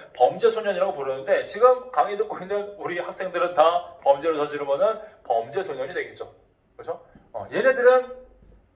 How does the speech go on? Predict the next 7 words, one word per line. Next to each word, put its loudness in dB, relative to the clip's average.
보호 -2
처분이랑 2
형벌 2
부과가 2
둘 -8
다 4
가능합니다. -8